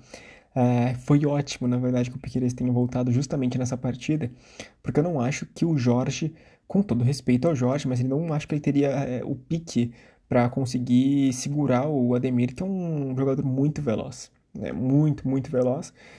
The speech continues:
E o Piquerez ganhou todas, muito forte, é, na lateral esquerda, e a lateral esquerda e a lateral direita foram, assim, fantásticas, jogaram muito. Destaque também para o Murilo.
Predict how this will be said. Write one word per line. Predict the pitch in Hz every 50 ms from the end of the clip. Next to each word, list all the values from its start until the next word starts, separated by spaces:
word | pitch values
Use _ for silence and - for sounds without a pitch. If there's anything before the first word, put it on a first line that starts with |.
| - - _ -
E | 143
o | 127
Piquerez | 147 147 - 135 135
ganhou | 139 139 151 175
todas, | - - 156 147 123 117 110 - -
muito | 123 117 117 120 135 160 185 -
forte, | - - 127 123 135 131 - - - - 170 160 - - _ _ _ _ _ -
é, | 127 123 127 123 120 123 123
na | 123 120
lateral | 120 120 123 127 123
esquerda, | 120 123 - - 127 123 127 139 147 147 147 143
e | 139 135 135
a | 143
lateral | 143 - - 151 156 151 147
esquerda | 143 - - - 160 180 175
e | 170
a |
lateral | 160 165 - 139 147
direita | 147 147 120 120 127 131 127 160 165 - - - - - _ _
foram, | _ - - 127 131 143 151 147
assim, | 135 123 123 - - 127 131 139 143 143 139 127 120
fantásticas, | 123 - - 139 131 131 127 120 - - - - - - - -
jogaram | - 123 123 123 127 131
muito. | 131 127 135 139 135 123 127 - - - _ _ _ _ _ _ _ _ - - - _ _ _ _ _ _ -
Destaque | 147 123 120 - 139 135 - -
também | - 135 127 123 131 139 131 123 - - - _ _ - - - - - - _ _
para | - 139 139 143 147 143 143 - - _
o | - 160 147 156 165
Murilo. | - - 147 151 147 147 151 135 123 120 120